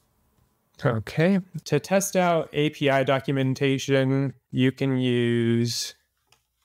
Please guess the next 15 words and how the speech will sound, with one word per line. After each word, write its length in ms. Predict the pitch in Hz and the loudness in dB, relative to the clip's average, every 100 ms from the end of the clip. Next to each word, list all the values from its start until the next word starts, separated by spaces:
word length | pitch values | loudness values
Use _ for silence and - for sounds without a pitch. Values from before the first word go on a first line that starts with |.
| _ _ _ _ | _ _ _ _
the, 800 | 113 104 107 113 120 131 160 180 156 _ _ _ _ 127 | 0 0 2 0 0 0 0 -2 -4 _ _ _ _ -4
uh, 240 | 117 110 | -2 -2
Swagger 440 | - 143 135 139 151 | -4 0 0 0 -2
editor. 280 | 165 208 214 _ _ _ - | -4 -4 -8 _ _ _ -6
And 200 | 139 139 | -2 0
then 160 | 135 | 0
here 560 | 127 - 160 156 147 135 | -2 -4 0 2 2 2
we 160 | 135 127 | 0 0
can 220 | 123 120 | 0 -2
import 920 | - 135 147 - 143 127 123 120 - _ _ _ | -2 -2 -2 -2 2 2 2 -2 -14 _ _ _
our 460 | 135 123 120 113 117 | -2 0 0 0 -2
A 100 | 143 | -4
P 140 | 135 135 | -2 0
I 80 | 127 | 2
documentation, 840 | 123 127 120 170 196 208 208 | 0 -2 -4 -2 0 0 0